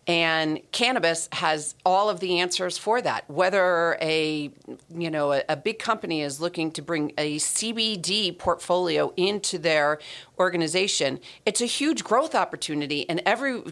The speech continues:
consumers are so excited about trying it and figuring out, you know, how they might incorporate it into their daily life. So,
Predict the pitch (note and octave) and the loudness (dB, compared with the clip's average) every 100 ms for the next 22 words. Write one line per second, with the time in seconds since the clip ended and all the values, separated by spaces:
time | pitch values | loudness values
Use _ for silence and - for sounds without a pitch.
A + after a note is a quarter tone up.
0 | - G3 - C#4 B3+ F3+ F3 - G#3 A3+ | -6 -4 -2 -2 -2 -2 0 2 2 2
1 | - - F3+ F3+ F3 - D#3+ D#3 - - | 2 0 0 2 0 0 0 0 0 0
2 | A#3+ E4 F#3+ D3 D3+ E3 - G3+ G3 G3+ | 0 0 0 -2 -2 -4 -2 0 2 2
3 | F3+ F3 E3 D#3+ - - - - F#3 F3 | 2 4 2 0 -8 -16 -14 -2 0 2
4 | F3+ F3+ F3 E3+ D#3+ - D#3+ - F3 E3+ | 2 2 2 2 0 0 -4 -2 0 0
5 | D#3+ D#3 E3 D#3+ - D3+ D3+ D3+ C#3+ C#3+ | 2 0 0 -4 -4 -2 -4 -2 -2 0
6 | C#3+ C3+ A2 - - F#3 | 0 0 0 -2 2 2